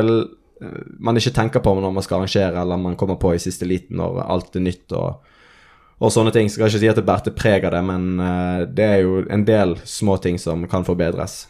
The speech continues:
Så, um, eh, jeg tror det blir veldig, veldig, veldig bra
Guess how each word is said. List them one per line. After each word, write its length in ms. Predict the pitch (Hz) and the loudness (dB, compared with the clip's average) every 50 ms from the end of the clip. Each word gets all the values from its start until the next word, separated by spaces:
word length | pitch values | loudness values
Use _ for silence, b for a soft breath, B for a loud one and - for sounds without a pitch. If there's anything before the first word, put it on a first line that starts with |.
| _ - | _ -10
Så, 160 | - 98 92 | -6 -4 -2
um, 400 | 87 87 90 87 87 87 87 85 b b b b b b b b b b b b b b b - - | -2 0 -2 -2 -2 -4 -4 -6 b b b b b b b b b b b b b b b -12 -6
eh, 680 | 101 92 92 95 95 90 95 95 92 92 92 90 87 - - - 117 | -4 -2 -2 0 -2 -2 -2 -4 -4 -4 -4 -6 -6 -6 -2 0 0
jeg 80 | 113 | 2
tror 160 | - - 120 | 2 2 2
det 80 | 113 113 | 2 4
blir 160 | 117 113 104 | 4 4 6
veldig, 240 | 101 104 104 101 101 | 6 6 6 6 4
veldig, 240 | 101 98 98 98 95 | 4 4 4 2 2
veldig 240 | 92 92 92 98 98 | 2 2 2 2 2
bra 160 | 95 85 | 2 0